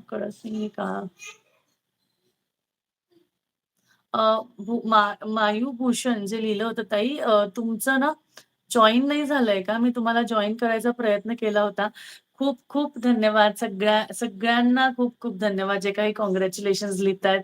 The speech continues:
सगळ्यांचे खूप खूप म्हणजे आभार म्हणेल मी, खूप thank you मनापासून. कारण, अं, तुम्ही सगळे साथ देतात, सपोर्ट करतात म्हणूनच आहे. ताई, अ, ज्यांना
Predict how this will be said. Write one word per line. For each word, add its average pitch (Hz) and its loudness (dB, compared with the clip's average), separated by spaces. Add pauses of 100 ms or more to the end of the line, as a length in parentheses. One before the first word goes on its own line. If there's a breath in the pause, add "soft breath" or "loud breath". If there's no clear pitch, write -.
(400 loud breath)
सगळ्यांचे 233 2
खूप 233 -6 (280)
खूप 247 0 (200)
म्हणजे 214 -2
आभार 202 2
म्हणेल 196 0
मी, 196 -4
खूप 226 -8 (320)
thank 208 -4
you 233 2
मनापासून. 214 2 (520 loud breath)
कारण, 214 4
अं, 196 -4 (600)
तुम्ही 233 2
सगळे 220 0
साथ 214 4
देतात, 208 2
सपोर्ट 208 0
करतात 202 2
म्हणूनच 202 0
आहे. 180 0 (460 loud breath)
ताई, 247 4
अ, 220 0
ज्यांना 220 0